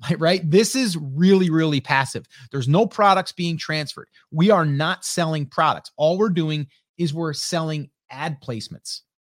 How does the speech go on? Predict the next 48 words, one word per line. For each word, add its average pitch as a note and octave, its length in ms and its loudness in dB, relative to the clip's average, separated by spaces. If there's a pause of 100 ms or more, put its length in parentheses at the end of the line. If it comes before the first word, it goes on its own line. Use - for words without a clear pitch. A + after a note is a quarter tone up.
(540)
That's - 140 -20
all G3 180 2
that G3+ 100 -2
we're D3+ 120 -4
doing, E3 360 0 (460)
okay? D3 300 0
And C#3+ 180 2
they're E3 160 4
paying D#3 500 -2
us. - 440 -8 (520)
We C3+ 120 -6
don't F3+ 120 -2
have G3+ 120 -2
to G3+ 80 -6
sell A3+ 160 2
the A3 80 -4
product. F#3+ 380 2
We G#2 60 -10
don't A#2 80 -6
have D#3 120 -2
to G3 120 0
have F#3 200 0
commissions. E3 480 -4
We A#2+ 80 -4
don't C#3+ 100 -4
have F3 120 -6
to F#3 60 -10
even G3 220 -4
do G#3 140 -2
affiliate B3 480 -2
product A#2+ 320 -4
stuff. - 200 -14 (280)
It's, F3 200 -4 (300)
it's E3+ 160 -6
based E3+ 560 -2
on D#3 300 -2
the - 80 -10
traffic D#3 600 -6 (220)
and B2 80 -6
how D#3 140 0
much F3+ 180 -2
they're F3 80 0
willing D#3+ 300 0
to C#3 80 -2
pay C#3+ 260 -2
to C3 80 -2
get B2 220 -6
in A2+ 100 -16